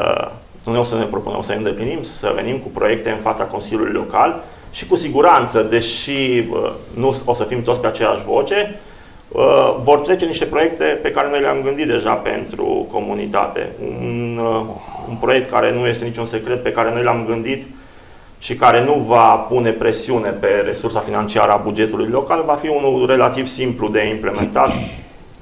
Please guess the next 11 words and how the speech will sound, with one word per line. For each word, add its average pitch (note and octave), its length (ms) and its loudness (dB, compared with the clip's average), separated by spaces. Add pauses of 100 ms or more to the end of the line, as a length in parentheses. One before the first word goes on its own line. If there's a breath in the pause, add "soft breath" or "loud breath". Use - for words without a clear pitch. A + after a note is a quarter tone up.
(200)
cel A#2 240 4
al A2 180 4
transparenței G#2+ 960 0
în G#2 60 -4
administrația G2 680 -2
publică. - 580 -4 (600 loud breath)
Noi C3 300 0
ne-am B2+ 220 -2
gândit B2+ 520 -2
pe A#2+ 180 -2
site-ul A2 640 0